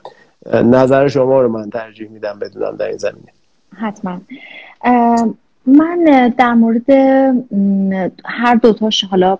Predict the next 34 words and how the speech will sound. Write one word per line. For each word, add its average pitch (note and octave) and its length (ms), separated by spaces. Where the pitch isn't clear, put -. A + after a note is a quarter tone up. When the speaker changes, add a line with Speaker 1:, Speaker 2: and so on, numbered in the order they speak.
Speaker 2:
اه، F3 260
صحبت G3 480
دارم، E3+ 320
هم C4 180
در B3 140
مورد F#3+ 340
خانه F#3 680
ب-، F3 240
و E3 240
من E3+ 260
می‌گم E3+ 360
من، F3+ 380
م، E3 420
هم G#3+ 180
در F#3+ 100
مورد F3+ 200
خانه F3+ 400
و B3 80
هم A3+ 200
در G#3 120
مورد E3+ 280
شهر، - 560
به B3+ 100
دلیل B3+ 380
اینکه D4+ 640
ببینیم B3+ 360
ما C4 180
هر، A#3 400
ما A#3 220
در G#3+ 260
هر G3+ 440
دو G#3 140
صورتش G3+ 840
در F3 380